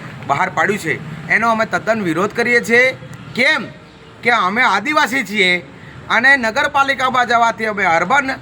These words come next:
ને અમને શહેરીકરણમાં જતા રહીએ. અમે બ-, ભારતની બંધારણની ન લોકસભા, ન રાજ્યસભા, સબસે ઉપર ગ્રામસભા, રૂઢિગત ગ્રામસભા અને અમારી ગ્રામસભા અને ટ્રાઇબલના જે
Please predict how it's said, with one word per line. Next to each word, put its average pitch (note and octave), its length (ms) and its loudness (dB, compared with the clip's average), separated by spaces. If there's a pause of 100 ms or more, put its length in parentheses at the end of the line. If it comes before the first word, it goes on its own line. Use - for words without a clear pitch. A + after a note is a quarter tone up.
(360)
ને G3+ 200 2
અમને G3+ 480 4 (480)
શહેરીકરણમાં B3+ 680 2
જતા G#3+ 260 2
રહીએ. F3 360 2 (340)
અમે C#4 360 6 (400)
બ-, E3+ 160 4
ભારતની G3+ 580 0
બંધારણની A3+ 720 0 (340)
ન G3+ 140 2
લોકસભા, C4 540 2
ન B3+ 80 -2
રાજ્યસભા, A#3+ 580 2
સબસે A3 340 -2
ઉપર A3+ 280 0
ગ્રામસભા, F#3+ 640 2 (280)
રૂઢિગત A3 420 2
ગ્રામસભા G#3+ 560 2 (360)
અને A#3+ 200 4
અમારી C4 340 2
ગ્રામસભા A#3 560 2
અને G#3+ 160 2
ટ્રાઇબલના G#3+ 540 0
જે A3+ 420 0